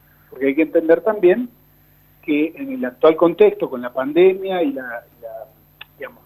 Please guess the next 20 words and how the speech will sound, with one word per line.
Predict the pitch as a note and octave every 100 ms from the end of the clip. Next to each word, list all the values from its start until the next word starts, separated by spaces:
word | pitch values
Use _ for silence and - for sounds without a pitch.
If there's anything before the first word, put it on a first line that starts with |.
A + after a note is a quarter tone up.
| _
estamos | _ E3 D#3
todos | - F#3+ -
indignados | E3 D3 C#3 D3+ F3 F#3 E3+ -
selectivamente, | C3+ B2+ _ E3 D#3+ F#3+ D#3+ D3+ - - - _ _ _ -
¿no? | G3 - -
Debería | D#3+ E3+ B3 A3+
haber | A#3 A3 F3+
algún | D3+ D#3+ F#3
criterio | F3+ E3 E3+ _ A3 G3 F3+
que | D3
vaya | D3 E3+ E3+ E3
por | _ C3+ - -
fuera | A#3
de | G3+
la | F3+
economía | E3+ F3 F3 F3+ G3
que | F#3+
nos | D3+ -
permita | C#3+ C#3 D#3+ - G3 G3+ _ _ _ _ _ _ _ -
dar, | D3+ F3+ -